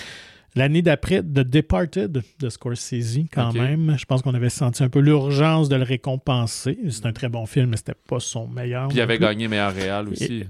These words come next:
Speaker 1: Et, ouais,
Speaker 2: C'est ça.
Speaker 1: effectivement. Donc, c'est ses premiers Oscars. Donc, euh, Golden Globe, c'était Babel qui avait remporté.
Speaker 2: Mhm.
Speaker 1: Le bafta, c'était The Queen. Et le P G A, c'était Little Miss Sunshine.
Speaker 2: Ah ouais?
Speaker 1: Ouais.
Speaker 2: Ok.
Speaker 1: Deux mille quinze,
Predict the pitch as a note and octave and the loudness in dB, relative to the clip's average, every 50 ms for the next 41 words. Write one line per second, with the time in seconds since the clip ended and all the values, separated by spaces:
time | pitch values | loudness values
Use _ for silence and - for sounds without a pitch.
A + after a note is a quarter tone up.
0 | - F3 D#3+ D#3 F3 E3+ - F#3+ D3 - D3+ C#3 - - - D3 C#3 C#3 C#3+ - | 0 4 4 6 4 4 2 0 0 0 0 -2 0 2 4 4 4 4 4 0
1 | - _ _ _ _ - C3+ A#2+ - - C3 G#2+ - - - - C#3 C#3 C#3+ C#3 | -2 _ _ _ _ -2 -2 0 2 0 0 0 0 0 0 2 4 4 6 4
2 | C3+ A#2+ - - - B2+ C#3 D3+ D#3+ E3+ F3+ F3 E3+ D#3 C3 C3+ C3+ C#3 C3 - | 4 2 2 0 0 2 2 2 2 2 2 2 2 2 4 2 2 2 2 4
3 | D3+ C#3+ C#3 C#3 C3+ D#3+ F3 F3 F3+ F3 D3+ C#3+ D#3 E3+ F#3 E3+ - - C3+ B2+ | 4 4 6 6 6 4 6 6 6 4 6 6 4 4 4 2 0 0 0 0
4 | B2 A#2+ C3+ C#3 C#3 C#3+ D3 E3 F#3 F3 F3 D#3+ C#3+ - - C3 B2+ C3 C3 C3 | 2 0 0 2 2 0 0 0 0 -2 -4 -4 -6 -6 -4 -2 -2 -2 -2 -2
5 | B2+ C3 - B2 - - - - F#3 - _ - B2+ A2 G2 G2+ B2 C#3 C#3 B2+ | -4 -2 -4 -4 -4 -4 -6 -8 -8 -8 _ -8 -8 -6 -6 -6 -6 -2 -2 -2
6 | A#2 A#2 B2+ C3 B2 - - - D3 C#3+ - - C#3 B2+ A#2+ A2 - - - - | 0 2 2 0 0 0 0 0 0 0 0 -2 -2 -2 0 -2 -4 -6 -6 -4
7 | C3 D3 E3 E3+ D#3+ C#3+ C#3 B2 - _ _ _ _ - - - - - - - | -2 -2 -2 -2 -2 -2 -2 -2 -4 _ _ _ _ -20 -20 -20 -20 -20 -20 -20
8 | _ _ - A#2+ A#2 A#2 - - D3 B2+ B2 B2+ C#3 C#3+ - - B2 B2+ B2+ C3 | _ _ -2 -2 -2 -2 0 0 0 2 4 2 2 2 0 -2 -2 0 0 0
9 | B2+ B2+ B2 B2 C3+ C3 - - - B2 A2+ G#2+ - - - A2 A2+ - - F#2+ | 0 0 0 -2 -2 -4 -4 -6 -6 -6 -6 -6 -8 -8 -8 -10 -10 -10 -12 -12
10 | E2+ - C3 - _ _ - E3+ G3 D#3 F#2+ F2 A#2 C#3+ - - _ _ - B2+ | -12 -12 -14 -14 _ _ 0 0 2 2 2 0 -2 -4 -6 -10 _ _ -2 0
11 | B2+ C#3 - - _ - - _ - - - - - - - - - C3 - - | 0 0 -2 -4 _ -18 -20 _ -20 -18 -18 -18 -18 -20 -20 -20 -20 -20 -20 -20
12 | - - _ _ _ _ _ C3+ E3 G3 G3+ F#3+ E3 - - G#3+ A#3 A#3+ A3 F3+ | -20 -20 _ _ _ _ _ 2 2 4 4 2 2 0 -2 -2 0 2 2 4
13 | D#3 C#3+ C3+ C3+ | 4 4 4 2